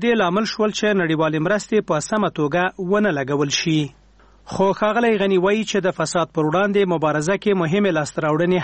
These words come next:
هم شته او په لویو قراردادونو په تیره په امنیتي برخو کې شفافیت رامنځته شوی او یو شمیر فاسد چارواکي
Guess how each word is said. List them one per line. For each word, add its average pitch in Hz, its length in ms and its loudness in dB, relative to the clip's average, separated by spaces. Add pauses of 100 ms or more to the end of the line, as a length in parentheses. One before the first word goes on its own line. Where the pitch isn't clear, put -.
هم 170 240 0
شته 143 200 -2 (520)
او 156 100 2
په - 220 -4
لویو 156 320 2
قراردادونو 151 640 2
په 170 240 0
تیره 196 200 2 (100)
په 175 40 2 (140)
امنیتي 151 360 -2 (100)
برخو 202 320 0
کې 196 120 4 (400)
شفافیت 180 640 0
رامنځته 156 400 -2
شوی 208 480 0
او 156 140 0
یو 156 160 2
شمیر 156 260 -4
فاسد 160 400 -2
چارواکي 190 580 0